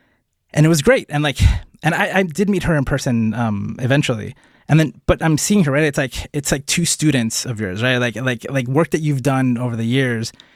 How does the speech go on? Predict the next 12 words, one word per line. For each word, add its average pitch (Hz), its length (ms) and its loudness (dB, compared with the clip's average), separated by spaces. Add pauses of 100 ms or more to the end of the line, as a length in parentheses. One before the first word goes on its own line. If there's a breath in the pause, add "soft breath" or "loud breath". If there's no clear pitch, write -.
(120 soft breath)
and 135 160 4
now 135 400 2 (140)
they're 123 180 -2
here 120 420 0
at 120 120 -8
this 120 120 -8
conference 127 440 -2
that 113 100 -4
you 110 80 -4
set 123 180 0
up 113 200 -2 (340 soft breath)
for 135 760 0